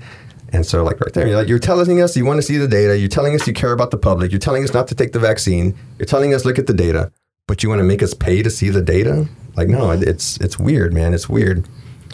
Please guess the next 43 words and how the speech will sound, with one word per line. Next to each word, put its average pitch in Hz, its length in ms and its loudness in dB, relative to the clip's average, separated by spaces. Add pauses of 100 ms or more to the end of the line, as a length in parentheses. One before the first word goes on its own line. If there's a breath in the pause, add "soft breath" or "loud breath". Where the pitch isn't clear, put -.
(160 loud breath)
And 92 160 0
so 92 280 0
it 95 340 -2
kinda 143 220 0
bothered 98 320 0
me, 90 160 2
and 98 80 2
I 104 60 0
lost 117 240 0
a 123 40 0
little 123 180 2
bit 120 120 2
of 113 60 0
respect 113 460 -2
for 101 180 0
that 98 180 2
other 101 240 2
guy 98 540 2
'cause 90 200 -2
he 98 140 2
seemed 101 280 0
like 92 160 0
a, 92 220 0
a 98 80 -2
real 92 180 2
straight 98 280 0
shooter, 92 300 2
you 90 100 2
know, 90 100 2
and 87 100 2
then 90 100 2
to 90 80 2
have 90 160 0
that 95 100 0
guy 95 120 0
on 90 100 0
his 87 100 -2
podcast 87 540 -2
and 87 100 0
then 87 120 0
be 90 140 0
like 92 220 -2
that, 90 260 -2